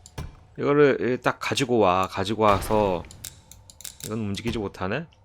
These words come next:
이 쌓는 거야. 어, 스테틸스가 아니고 쌓아서 여기까지 이 탑을 올리는 겁니다. 그래서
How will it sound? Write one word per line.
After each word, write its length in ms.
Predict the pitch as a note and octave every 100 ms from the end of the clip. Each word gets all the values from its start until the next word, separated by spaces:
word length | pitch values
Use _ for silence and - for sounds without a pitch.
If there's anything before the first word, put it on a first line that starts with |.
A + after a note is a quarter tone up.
| _ _ _ _ - - - - -
이 40 |
쌓는 400 | A#2 F3 G#3 G3+
거야. 280 | B2 F2+ D#2+ - - - _ -
어, 100 | G2
스테틸스가 680 | - F3+ A#3+ A#3 G3+ F#3 C#3
아니고 240 | B2+ B2+
쌓아서 720 | - F3 E3+ D3+ - G#3 F3+ -
여기까지 800 | A2+ D3 D#3+ C#3+ B2 A2+ G2+ F2+ - _ _ _ _ _ G2
이 100 | A2
탑을 300 | - F#3+ E3+
올리는 400 | A2+ A#2 D3 D#3+
겁니다. 500 | D#3+ D#3 A2+ B2+ F3+ -
그래서 560 | B2 B2 C3 G#2+ F2